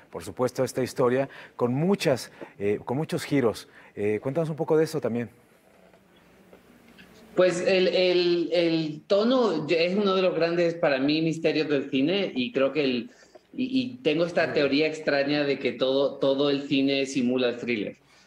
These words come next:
Speaker 2: Eh, entonces, eh, era un poco,
Speaker 1: ¿En
Speaker 2: te
Speaker 1: esta?
Speaker 2: digo, en buscar, buscar en los conflictos de, de los personajes, eh, la forma de, de crear un tono que fuera muy consistente.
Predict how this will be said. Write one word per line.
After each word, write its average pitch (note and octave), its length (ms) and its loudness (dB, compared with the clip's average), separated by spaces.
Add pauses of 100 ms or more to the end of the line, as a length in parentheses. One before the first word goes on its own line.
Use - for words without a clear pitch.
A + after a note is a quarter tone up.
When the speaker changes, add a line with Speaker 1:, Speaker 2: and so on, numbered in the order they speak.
(120)
Speaker 2:
Eh, A2+ 680 2
entonces, C3+ 680 0
eh, B2+ 300 0
era C#3 140 2
un D#3 80 -2
poco, D#3+ 640 2 (120)
Speaker 1:
¿En G2+ 80 -12
Speaker 2:
te G#2+ 80 -4
Speaker 1:
esta? C#3 140 -6
Speaker 2:
digo, D3+ 240 2
en A#2+ 160 -2
buscar, C#3+ 380 -2
buscar D3+ 240 0
en D#3+ 100 2
los E3 80 0
conflictos D3 680 -2
de, C3 400 0 (400)
de B2 120 -2
los B2 140 0
personajes, C#3 1000 0
eh, A#2 640 0 (460)
la A#2+ 320 0
forma D3+ 500 2
de, C#3+ 280 -2
de B2 180 -4
crear B2+ 340 2
un C3+ 200 0
tono C3+ 220 0
que C3+ 100 -6
fuera B2+ 200 0
muy B2+ 180 -2
consistente. A2 680 -6